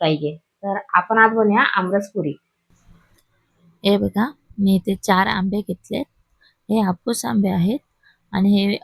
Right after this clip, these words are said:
Speaker 2: असे चांगले पिकलेले घ्यायचे आहेत आपल्याला, पिवळसर. हे बघा, अशा प्रकारे चांगले पिकलेले आंबे आपल्याला घ्यायचे आहेत.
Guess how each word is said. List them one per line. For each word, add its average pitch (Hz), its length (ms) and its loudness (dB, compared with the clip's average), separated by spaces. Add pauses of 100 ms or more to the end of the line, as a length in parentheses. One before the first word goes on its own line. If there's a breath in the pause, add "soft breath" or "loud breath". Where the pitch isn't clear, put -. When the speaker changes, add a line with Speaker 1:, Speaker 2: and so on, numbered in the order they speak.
(100)
Speaker 2:
असे 202 320 -2
चांगले 190 540 -2
पिकलेले 202 680 -6
घ्यायचे 185 360 -2
आहेत 180 120 -6
आपल्याला, 190 400 -4 (840)
पिवळसर. 180 540 -2 (2000)
हे 196 120 -2
बघा, 190 260 -4
अशा 190 200 -4
प्रकारे 190 380 -4
चांगले 185 380 0
पिकलेले 196 440 -4
आंबे 190 280 0
आपल्याला 185 380 -4
घ्यायचे 180 400 -4
आहेत. - 140 -16